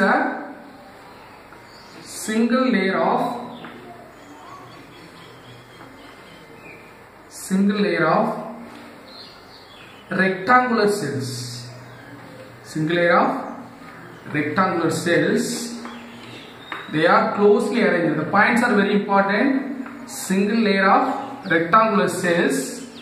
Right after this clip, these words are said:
It is made up of parenchyma as well as here present small hair-like structure. That structures are called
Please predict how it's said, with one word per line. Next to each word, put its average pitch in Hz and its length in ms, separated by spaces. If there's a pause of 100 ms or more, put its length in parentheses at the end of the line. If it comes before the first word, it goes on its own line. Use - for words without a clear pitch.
(560)
It 160 100
is 220 200
made 190 180
up 196 120
of 202 200
parenchyma 170 1120 (400)
as 143 180
well 170 200
as - 500 (880)
here 185 260
present 185 540
small 202 440
hair-like 196 480
structure. 208 760 (1000)
That 165 180
structures 185 460
are 202 180
called 185 320